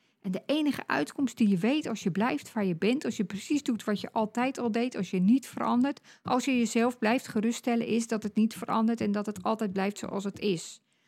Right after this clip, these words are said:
En misschien kan je hopen dat je er mee, beter mee kan dealen, dat je er tevredener mee raakt, dat je die onrust kwijtraakt.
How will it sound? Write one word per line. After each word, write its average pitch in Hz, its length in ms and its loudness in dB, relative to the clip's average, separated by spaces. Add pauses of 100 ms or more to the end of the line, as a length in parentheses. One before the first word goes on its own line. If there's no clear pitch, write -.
(200)
En - 120 -10
misschien 262 580 2 (300)
kan - 160 -4
je 240 80 2
hopen 226 540 0 (220)
dat 208 200 -2
je - 80 -6
er 196 120 0
mee, 202 300 2
beter 202 440 2
mee 180 180 2
kan 165 300 -2
dealen, 180 380 2
dat 180 180 -4
je - 80 -8
er 165 140 -4
tevredener 156 720 -2
mee 156 240 -4
raakt, - 540 -12 (340)
dat 196 160 -4
je - 80 -6
die 190 160 -2
onrust 180 520 -2
kwijtraakt. - 760 -10